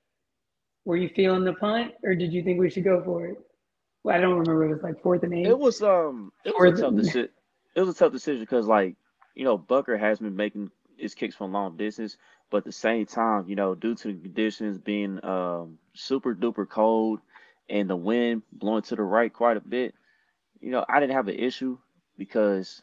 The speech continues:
Speaker 2: I mean, throughout the course of the game, we was getting the burrow. Our defensive line was, uh, getting pressure and breaking them down, you know, so I was, I still had confidence in the defense to make another stop,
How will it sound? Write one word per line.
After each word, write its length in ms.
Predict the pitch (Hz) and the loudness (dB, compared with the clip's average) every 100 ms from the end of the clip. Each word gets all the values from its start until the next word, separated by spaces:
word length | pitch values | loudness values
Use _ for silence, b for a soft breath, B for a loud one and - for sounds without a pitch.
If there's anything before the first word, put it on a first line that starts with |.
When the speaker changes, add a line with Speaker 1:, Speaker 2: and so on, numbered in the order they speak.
| - | -10
Speaker 2:
I 80 | 110 | -6
mean, 240 | 117 110 | -4 -4
throughout 200 | 101 143 | -2 -2
the 60 | 151 | -2
course 220 | 175 175 | -4 -6
of 60 | 104 | -6
the 60 | 107 | -4
game, 260 | 139 139 | -2 -2
we 80 | 127 | -4
was 160 | 151 95 | -6 -4
getting 180 | 127 101 | -4 -4
the 40 | |
burrow. 400 | 73 98 85 80 _ | -2 0 0 -4 _
Our 100 | - | -10
defensive 380 | 110 143 127 104 | -6 -4 -4 -4
line 260 | 117 113 87 | -2 -2 -2
was, 380 | 101 98 87 - _ _ _ _ - | -2 -4 -4 -12 _ _ _ _ -8
uh, 240 | 95 92 | -2 -2
getting 260 | 87 104 90 | -2 -4 -6
pressure 600 | - 101 98 - 95 90 | 0 0 0 -2 -8 -8
and 280 | 87 82 82 _ _ _ _ _ _ | -10 -10 -14 _ _ _ _ _ _
breaking 220 | - 104 92 | -4 -2 -2
them 140 | 85 | -4
down, 400 | 101 104 90 87 | -2 0 -2 -6
you 80 | 90 | -6
know, 200 | 90 90 | -4 -4
so 520 | - 90 90 87 82 _ _ _ _ _ | -6 -6 -4 -6 -10 _ _ _ _ _
I 160 | - 110 | 2 4
was, 240 | 113 - - | 4 0 -2
I 120 | 110 | 0
still 200 | 120 131 | 0 2
had 160 | 117 95 | 2 2
confidence 400 | 110 104 95 90 | 0 0 -2 -10
in 60 | |
the 80 | 90 | -12
defense 460 | 76 104 101 92 - | -6 -6 -6 -10 -10
to 80 | 90 | -8
make 180 | 90 | -8
another 260 | 90 90 87 | -8 -8 -8
stop, 400 | - 98 85 - | -4 -2 -2 -6